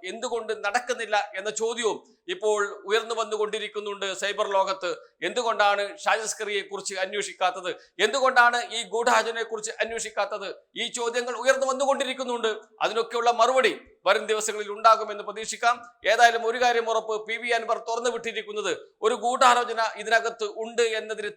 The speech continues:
തെളിവുകളാണ്. അത് കാണാൻ, അത് കണ്ട് അതിനെതിരെ നടപടിയെടുക്കാൻ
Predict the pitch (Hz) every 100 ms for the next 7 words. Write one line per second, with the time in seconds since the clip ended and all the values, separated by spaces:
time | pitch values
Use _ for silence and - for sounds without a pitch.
0 | 208 220 220 190 202 190 - - _ -
1 | 247 285 226 - 208 247 214 139 - 190
2 | 240 - 226 254 254 233 208 240 233 214
3 | 220 233 220 214 208 202